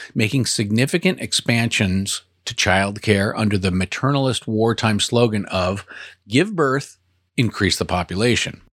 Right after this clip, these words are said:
Women's employment expanded, but mainly in temporary contract jobs, where he rolled back goals for promoting women in leadership positions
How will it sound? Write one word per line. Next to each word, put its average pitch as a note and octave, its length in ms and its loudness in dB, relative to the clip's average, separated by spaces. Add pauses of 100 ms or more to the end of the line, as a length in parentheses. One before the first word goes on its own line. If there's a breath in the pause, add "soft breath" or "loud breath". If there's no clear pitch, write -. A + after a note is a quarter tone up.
(380)
Women's F3+ 340 0
employment B2+ 680 0
expanded, G#2+ 760 -2
but G2 160 -2
mainly B2+ 400 0
in G#2 100 -2
temporary G2 460 2
contract G2+ 520 0
jobs, F2+ 380 -2
where F#2+ 160 0
he F2+ 140 0
rolled B2+ 380 0
back C3 280 0
goals A2+ 360 2
for G#2+ 140 -4
promoting G2 520 2
women F#2+ 240 2
in F#2 140 -4
leadership C#3+ 440 0
positions G#2 680 2